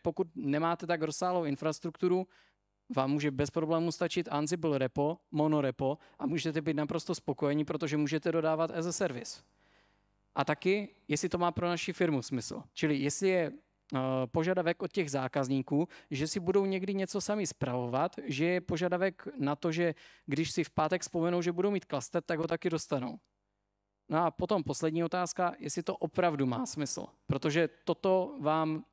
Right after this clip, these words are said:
sebere strašné množství času a budete muset tomu dedikovat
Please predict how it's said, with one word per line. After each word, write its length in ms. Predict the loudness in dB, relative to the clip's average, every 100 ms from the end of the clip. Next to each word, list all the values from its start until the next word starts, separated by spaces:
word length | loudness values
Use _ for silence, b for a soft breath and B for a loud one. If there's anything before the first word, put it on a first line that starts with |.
| -4
sebere 360 | -2 0 0
strašné 440 | -2 -4 -6 -2 -2
množství 340 | -2 -2 -4
času 500 | -2 -2 0 0 0 B B B B -4
a 300 | 0 2 2 0
budete 380 | 0 0 2 0
muset 400 | 0 -2 -4 -4
tomu 280 | 0 0
dedikovat 800 | 0 0 0 0 2 2 2 -4